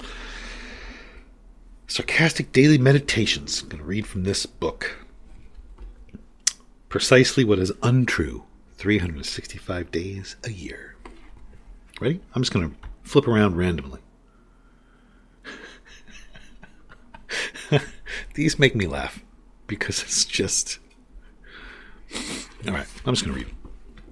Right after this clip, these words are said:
I make myself laugh a lot, by the way. If you don't know me, maybe, maybe you do know that, but people who know me know that I'm, I'm, I'm my best audience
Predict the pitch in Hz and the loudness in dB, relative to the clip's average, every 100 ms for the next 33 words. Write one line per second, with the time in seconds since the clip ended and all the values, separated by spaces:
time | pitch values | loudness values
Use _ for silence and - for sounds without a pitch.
0 | - - - - - - - - - - | -20 -20 -20 -20 -20 -20 -20 -20 -20 -6
1 | - 139 135 95 85 - 78 82 78 71 | 4 4 6 2 0 -2 -4 -4 -4 -4
2 | 73 - - 73 71 71 - - - - | -6 -4 -4 -4 -4 -8 -10 -14 -20 -16
3 | - 117 107 82 85 90 92 95 - - | -2 2 2 2 2 4 2 0 -8 -18
4 | - - - - - - - - - - | -20 -20 -20 -20 -20 -20 -20 -20 -20 -20
5 | - - - - - - - - - 80 | -20 -20 -20 -20 -20 -20 -20 -18 -12 -6
6 | 78 76 85 110 117 90 71 80 73 67 | -4 -4 -6 2 2 2 0 -2 -2 -4
7 | 67 69 - 65 - - - - - 101 | -4 -6 -10 -12 -12 -20 -20 -16 -6 -4
8 | 85 78 73 71 73 76 69 73 73 78 | -2 -4 -6 -6 -6 -6 -6 -8 -8 -10
9 | - _ _ _ _ _ - 104 101 95 | -16 _ _ _ _ _ -6 -2 0 0
10 | 101 113 98 82 78 - 69 65 64 - | 2 4 4 2 0 0 -6 -6 -8 -6
11 | - | -8